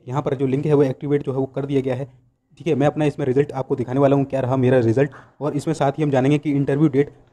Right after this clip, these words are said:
कब है और कब आपका जो है interview expected है, जो कि official notification में दिया गया था। तो चलिए friend, हम देख लेते हैं। तो सबसे पहले मैं आपको अपना जो है स्कोर कार्ड दिखा देता हूँ। तो देखिए, ये मेरा आपका स्कोर कार्ड है जो आपको दिख रहा होगा।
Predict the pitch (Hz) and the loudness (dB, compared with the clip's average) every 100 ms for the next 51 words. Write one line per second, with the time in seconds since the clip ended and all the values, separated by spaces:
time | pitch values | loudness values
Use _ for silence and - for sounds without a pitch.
0 | 139 143 - _ 143 143 139 - 151 131 | -6 -6 -8 _ -4 2 2 2 0 0
1 | 135 143 139 139 123 156 143 - - - | 0 4 4 4 2 0 -2 -6 -12 -12
2 | 120 - 127 - 143 160 - _ 123 131 | -10 -4 -2 2 2 2 -4 _ -4 -2
3 | 160 127 127 143 147 127 135 - 120 131 | 2 2 0 0 2 2 0 -2 -2 0
4 | 131 170 139 120 110 107 - - - 123 | 0 2 2 2 0 -4 -12 -16 -10 -2
5 | 147 165 160 165 165 127 117 110 107 - | 0 2 2 0 0 0 -2 -6 -10 -14
6 | _ - 131 165 160 160 156 160 151 156 | _ -10 -4 0 2 2 2 -2 -2 -4
7 | - 135 147 143 - 139 139 135 127 127 | -4 0 2 4 4 4 2 2 0 2
8 | 117 110 107 - - 131 135 185 170 156 | 2 0 -4 -8 -8 -2 0 2 4 6
9 | 151 143 139 147 139 143 - 135 139 147 | 6 4 2 0 2 2 4 4 6 4
10 | 131 151 127 120 101 | 2 0 0 0 -2